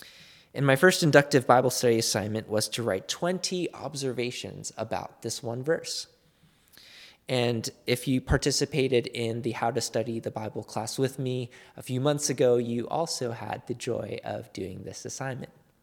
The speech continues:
So let's look at Acts one eight together. "But you will receive power when the Holy Spirit comes on you,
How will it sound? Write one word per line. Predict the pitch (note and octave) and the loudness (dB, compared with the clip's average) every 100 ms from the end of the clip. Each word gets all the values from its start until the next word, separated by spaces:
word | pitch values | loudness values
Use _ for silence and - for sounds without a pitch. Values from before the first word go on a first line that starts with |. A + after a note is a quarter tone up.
| _ _ _ _ - - - | _ _ _ _ -16 -16 -2
So | - | 6
let's | F3 F3+ F3+ | 6 8 6
look | D3+ | 6
at | B2+ | 6
Acts | G2 G2+ - | 4 0 -2
one | A2+ G2+ | -4 -6
eight | E2+ - | -8 -12
together. | - - - - _ _ _ _ _ _ _ _ _ _ _ _ - - - - | -10 -12 -12 -20 _ _ _ _ _ _ _ _ _ _ _ _ -20 -20 -14 -2
"But | C3+ | -2
you | C#3 E3 G3+ | 0 0 2
will | G#3 G3 | 4 4
receive | E3+ E3 - D3+ - | 4 0 0 -2 -4
power | - - - D3 - B2 C3 _ _ | -8 -4 0 0 0 -4 -10 _ _
when | B2+ | -2
the | B2+ | -2
Holy | A#2+ C#3 C#3+ C#3+ | 0 2 2 2
Spirit | - - A2+ A2+ - - | -2 -2 -2 -2 -6 -12
comes | - D3+ D3 - | -4 -2 0 -2
on | - - | -4 -8
you, | C#3 | -10